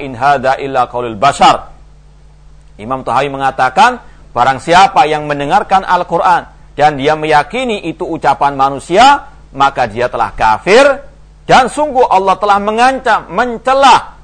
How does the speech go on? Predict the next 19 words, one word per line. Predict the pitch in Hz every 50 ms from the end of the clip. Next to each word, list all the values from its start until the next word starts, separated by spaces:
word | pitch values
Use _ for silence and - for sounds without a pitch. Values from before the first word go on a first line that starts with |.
| - - _
orang-orang | - 151 165 180 180 - - 156 160 170 165
yang | 160 156 151 151 147
mengatakan | 147 139 135 131 - - 123 120 127 - 185 233 262 269 269 - - - - - -
tidaklah | 175 165 156 123 143 139 139 147 -
Al-Quran | - 135 131 - 135 - - 139 139 143 147 147 - - - -
kecuali | - - 123 - - 123 123 123 127 143 165 196 226 220 - - - - - - -
ucapan | 131 127 - 127 120 - 127 123
manusia | 120 117 113 113 120 120 - 151 151 135 107 - - - - -
dengan | 107 110 117 117 110
firman-Nya, | - - 107 117 113 110 120 139 160 175 170
"Sauslihi | 156 - - 123 110 - 127 117 - - 123 104 107 113 -
saqar," | 151 156 151 - 190 165 123 - - - - - - -
aku | - 113 120 - 135 127
akan | 113 110 104 - 180 208 240 247 240 - - - - - -
memasukkan | 127 135 147 147 147 147 139 131 127 123 113 - 139 113 - - 123 120 120
mereka | 117 113 117 120 117 - - 131 127 131 131 135 - -
ke | - 123 117 110
dalam | 107 107 113 120 117 113
neraka | 107 104 104 101 - - 135 156 170 190 - -